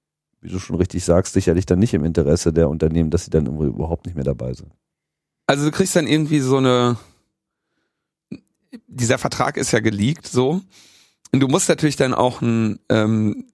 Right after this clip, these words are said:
Speaker 2: so einen Alarmierungskontakt bereitstellen, ne? Also es, <laughs> irgendeiner hat dann so, also gibt dann irgend-, muss eine Handynummer, der Cyber schläft ja,
Speaker 1: Pager.
Speaker 2: schlägt ja nachts zu.
Speaker 1: Ja, three A M kommt der Anruf.
Speaker 2: <laughs> Kommt dann Pager,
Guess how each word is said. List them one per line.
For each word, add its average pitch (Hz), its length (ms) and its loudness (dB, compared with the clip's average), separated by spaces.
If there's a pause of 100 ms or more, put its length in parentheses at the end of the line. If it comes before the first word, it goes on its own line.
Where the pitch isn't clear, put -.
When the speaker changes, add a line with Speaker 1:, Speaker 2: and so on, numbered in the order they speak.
Speaker 2:
so 113 100 0
einen 110 260 0
Alarmierungskontakt 123 1000 2
bereitstellen, - 680 0
ne? 214 260 2
Also 110 240 0
es, 110 200 0
<laughs> - 380 0
irgendeiner 113 460 2
hat 113 140 -2
dann 117 200 2
so, 117 220 -2
also 113 220 0
gibt 113 200 0
dann 110 100 -2
irgend-, - 200 -6
muss 110 160 -4
eine 117 60 4
Handynummer, 113 720 0 (840)
der 120 80 2
Cyber 117 380 0
schläft 117 340 0
ja, 92 80 4
Speaker 1:
Pager. 80 220 2
Speaker 2:
schlägt 113 340 -2
ja 110 80 0
nachts - 500 -4
zu. 131 340 -2 (240)
Speaker 1:
Ja, 69 160 -4
three 92 300 2
A 78 240 4
M 78 140 -2 (400)
kommt 82 160 0
der 80 120 4
Anruf. 76 500 -2
Speaker 2:
<laughs> - 60 -20
Kommt 117 280 -2
dann 107 280 0
Pager, 117 340 0